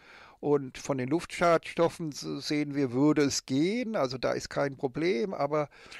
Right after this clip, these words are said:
ja, so, u-, u-, und so, äh, würden dann eben wir, unsere Supermarktleiter bestimmte Produ-, Produkte noch in die Märkte reinlassen.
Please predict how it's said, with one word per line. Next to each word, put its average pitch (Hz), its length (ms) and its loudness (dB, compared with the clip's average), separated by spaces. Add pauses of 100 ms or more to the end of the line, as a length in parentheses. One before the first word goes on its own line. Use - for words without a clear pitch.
(140)
ja, 170 240 2
so, 160 140 -6
u-, 165 540 -6
u-, - 100 -14
und 170 220 -6
so, 180 420 2
äh, 170 260 0 (160)
würden 180 380 2
dann 165 340 -2
eben 156 520 -8 (1000)
wir, 156 520 -2 (440)
unsere 143 380 -6
Supermarktleiter 151 920 -2
bestimmte 131 560 -6
Produ-, 147 420 -2
Produkte 147 540 -4
noch 131 240 -6
in 131 260 -8
die 123 140 -6
Märkte 123 500 -4
reinlassen. 285 760 -2